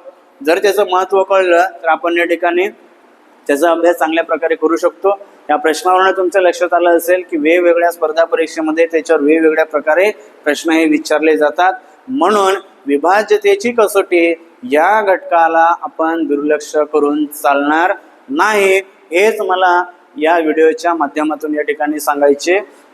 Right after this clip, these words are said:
आहेत. विद्यार्थी मित्रांनो, दोन्ही व्हिडिओ बघा किंवा मी असेच नवीन नवीन व्हिडिओ या ठिकाणी घेऊन येणार आहेत, ते सगळे व्हिडिओ तुम्ही बघा.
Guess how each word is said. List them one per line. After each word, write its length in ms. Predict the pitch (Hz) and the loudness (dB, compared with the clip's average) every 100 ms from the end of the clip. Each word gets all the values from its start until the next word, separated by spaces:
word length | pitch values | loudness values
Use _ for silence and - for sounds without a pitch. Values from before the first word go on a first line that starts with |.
| 127 | -2
आहेत. 380 | 143 180 175 180 _ - | 0 0 -2 -10 _ -14
विद्यार्थी 360 | 135 160 165 180 | -2 -2 2 0
मित्रांनो, 480 | 170 180 180 190 202 - | 2 0 2 0 -2 -4
दोन्ही 340 | 143 156 165 175 | 0 2 4 2
व्हिडिओ 260 | 165 175 | 4 4
बघा 260 | 170 165 190 - - - _ | 4 2 2 -2 -20 -20 _
किंवा 280 | 156 160 165 | -2 2 2
मी 140 | 165 160 | 2 0
असेच 340 | 156 185 175 | -2 0 0
नवीन 260 | 165 156 196 | 0 0 2
नवीन 240 | 196 208 | 4 2
व्हिडिओ 240 | 196 190 190 | 0 -2 0
या 120 | 190 | 0
ठिकाणी 320 | 185 175 180 | 0 -6 -6
घेऊन 240 | 165 165 165 | -2 -2 0
येणार 220 | 165 160 | 0 2
आहेत, 260 | 151 160 165 - | 2 0 -2 -6
ते 60 | 147 | -6
सगळे 340 | 143 151 190 | 0 2 4
व्हिडिओ 240 | 190 185 | 4 2
तुम्ही 360 | 185 170 170 165 - - - | -2 -2 -2 -2 -6 -20 -8
बघा. 340 | 151 165 175 | 0 2 2